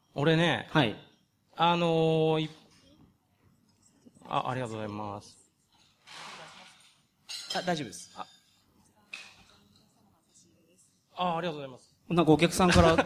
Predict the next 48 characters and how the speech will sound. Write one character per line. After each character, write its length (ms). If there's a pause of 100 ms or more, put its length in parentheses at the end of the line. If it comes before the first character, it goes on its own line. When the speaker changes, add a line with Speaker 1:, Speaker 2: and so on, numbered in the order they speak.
(100)
Speaker 2:
<laughs> 180
飲 200
み 60
物 220
を 40
差 280
し 120
入 100
れ 60
し 60
て 60
い 40
た 100
だ 120
き 140
ま 80
し 100
た 80
け 120
ど。 80 (560)
Speaker 1:
<laughs> 600
そ 120
ん 40
な 240
シ 240
ス 100
テ 80
ム 140
あ 60
っ 20
た 40
ん 20
や。 40
Speaker 2:
す 120
い 40
ま 100
せ 120
ん、 60
あ 40
り 60
が 60
と 80
う 20
ご 40
ざ 60
い 60
ま 80
す。 120